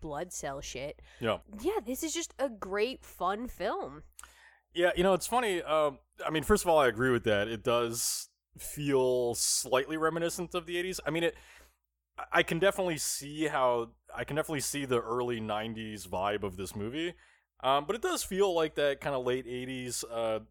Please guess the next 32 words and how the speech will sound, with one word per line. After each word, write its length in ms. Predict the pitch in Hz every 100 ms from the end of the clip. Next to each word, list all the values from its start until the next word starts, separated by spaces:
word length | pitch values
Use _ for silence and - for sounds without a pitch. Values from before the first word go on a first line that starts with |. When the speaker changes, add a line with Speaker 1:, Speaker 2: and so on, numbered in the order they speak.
| -
Speaker 2:
just 320 | 127 110 101
goofy, 720 | 113 139 139 135 139 135 131
all 300 | 127 120 127
about 280 | 123 120 120
the 60 | 120
kills 400 | - 127 127 117
and 120 | 110
gore 440 | 107 113 113 110
kinda 240 | - 117 101
horror 260 | 113 110
slasher 400 | 107 113 113 -
film. 300 | 123 143 139 143 - - - -
You 80 | 135
know, 160 | 143
before 260 | 127 - 123
we 80 | 113
started 280 | 110 120 110
getting 180 | 110 104
really 200 | 113 101
serious 420 | - 113 123 123
with 120 | 135
these 180 | 135 127
things 260 | 131 131 117
and 100 | 104
deciding 420 | 104 113 110 107
that 120 | 104
we 120 | 107
had 260 | 107 104 95
to, 300 | 104 98 92 - - _ _ _
you 140 | 101
know, 240 | 113 104 98
have, 400 | 113 110 -